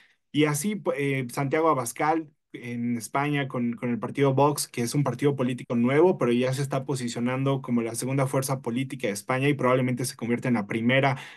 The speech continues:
si las cosas siguen como van en Europa. Entonces, en México, ¿qué nos falta para poder, este, fortalecer ese movimiento? Pero mientras, eh,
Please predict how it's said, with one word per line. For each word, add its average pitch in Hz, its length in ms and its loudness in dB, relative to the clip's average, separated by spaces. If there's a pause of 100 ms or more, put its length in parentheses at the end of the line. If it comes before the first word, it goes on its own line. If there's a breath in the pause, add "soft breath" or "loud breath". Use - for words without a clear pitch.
si - 140 -4
las 117 200 0
cosas 139 280 0
siguen 135 260 -2
como 117 200 -6
van 131 180 0
en 123 120 2
Europa. 131 460 0 (440 loud breath)
Entonces, 185 360 2
en 170 140 8
México, 196 720 2
¿qué 170 120 6
nos 165 280 0
falta 147 560 -2 (360 loud breath)
para 123 380 -6
poder, 135 300 2 (120)
este, 120 440 -4
fortalecer 127 640 0
ese 143 220 2
movimiento? 135 640 0
Pero 151 160 0
mientras, 151 440 0
eh, 160 180 -2